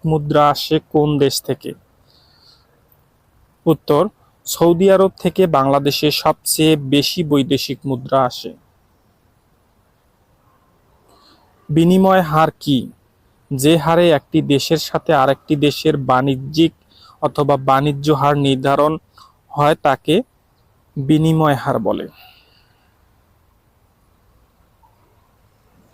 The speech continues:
রেমিটেন্স কি? প্রবাসী কর্তৃক উপার্জিত বৈদেশিক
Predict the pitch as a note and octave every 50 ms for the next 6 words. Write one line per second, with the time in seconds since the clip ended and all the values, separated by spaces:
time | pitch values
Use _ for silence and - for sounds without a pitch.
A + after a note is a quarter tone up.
0 | _ _ _ _ _ _ _ _ _ - D3 D3+ D#3 D#3 E3 F3+ F3+ - F#3 F3+
1 | F3+ F3 - - - - - C#3+ C#3 A#2+ - - _ _ _ _ _ _ _ _
2 | _ _ _ _ _ _ _ _ _ _ _ _ _ _ _ _ _ _ _ _
3 | _ _ _ - D#3 E3 D#3+ D#3+ F3+ F3+ - - G#3 G3 - G3+ G3 F#3 - -
4 | G#3 F#3+ - D#3+ C#3+ - D#3 D#3 D#3 D#3+ E3 E3+ - - F3+ E3+ D3+ C#3+ D3 C#3+
5 | C3+ C#3 D#3 - - - E3 D3+